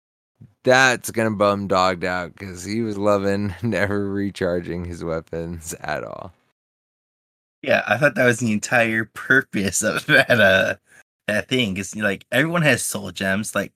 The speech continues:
Speaker 2: th-, no one's like, "I need soul gems. I need to go buy soul gems." Well, maybe some people are.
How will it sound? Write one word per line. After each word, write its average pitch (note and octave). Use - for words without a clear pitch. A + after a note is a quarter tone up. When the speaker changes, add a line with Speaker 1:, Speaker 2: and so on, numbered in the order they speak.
Speaker 2:
th-, A#2
no B2+
one's D#3
like, A#2+
"I C3+
need A2+
soul B2
gems. G2
I G#2+
need G#2+
to F#2+
go G2
buy F#2+
soul G#2
gems." -
Well, G#2
maybe A2
some G2
people E2+
are. F2+